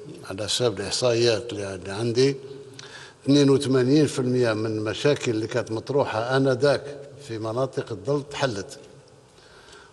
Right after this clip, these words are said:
وتحلت بملايير الدينارات، وما هيش خسارة في المواطن،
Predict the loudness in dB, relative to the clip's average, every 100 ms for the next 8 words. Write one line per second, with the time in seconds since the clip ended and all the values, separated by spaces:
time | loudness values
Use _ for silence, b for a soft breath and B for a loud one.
0 | -14 -8 0 4 4 4 4 4 6 4
1 | 0 0 4 4 6 8 8 6 4 4
2 | 4 4 2 -2 -8 -8 -18 -20 -20 -20
3 | B B 4 6 4 2 2 2 4 2
4 | 0 2 2 2 -2